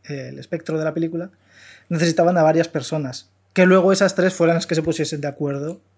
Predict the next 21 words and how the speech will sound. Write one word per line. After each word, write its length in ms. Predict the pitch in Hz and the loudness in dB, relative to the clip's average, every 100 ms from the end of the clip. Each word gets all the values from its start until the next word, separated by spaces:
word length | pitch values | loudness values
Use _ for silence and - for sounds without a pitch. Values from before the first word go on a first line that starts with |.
| _ _ | _ _
para 260 | - 147 135 | -2 0 -2
el 100 | 131 | -6
resultado 400 | 139 143 135 139 | -8 -8 -8 -8
final 260 | 151 135 131 | -10 -10 -10
de 60 | |
la 120 | 143 | -12
película. 380 | 135 139 139 156 _ _ _ _ _ _ _ _ _ - | -12 -14 -14 -18 _ _ _ _ _ _ _ _ _ -4
Entonces, 1120 | 151 127 135 123 151 147 139 131 - - _ _ _ _ _ - - _ _ _ | -4 -2 -6 -4 -4 -2 -4 -10 -16 -20 _ _ _ _ _ -20 -20 _ _ _
también 380 | 151 143 147 156 | -6 -2 -2 0
me, 100 | 165 | -2
me 120 | 151 | -2
imagino 420 | 151 147 180 196 | -2 -2 0 0
que 100 | 196 | 0
por 160 | 160 165 | -2 -2
eso 220 | - 190 | -2 0
luego 560 | 165 175 196 190 156 147 | 0 0 -2 -2 -2 -4
las 200 | 147 - | -6 -4
codirecciones 680 | 151 143 143 - 175 202 | 0 0 0 -2 -2 0
son 220 | - 190 190 | -2 -2 0
más 200 | 180 - | -2 -2
fáciles 580 | 175 170 202 214 - | -4 -4 -6 -8 -12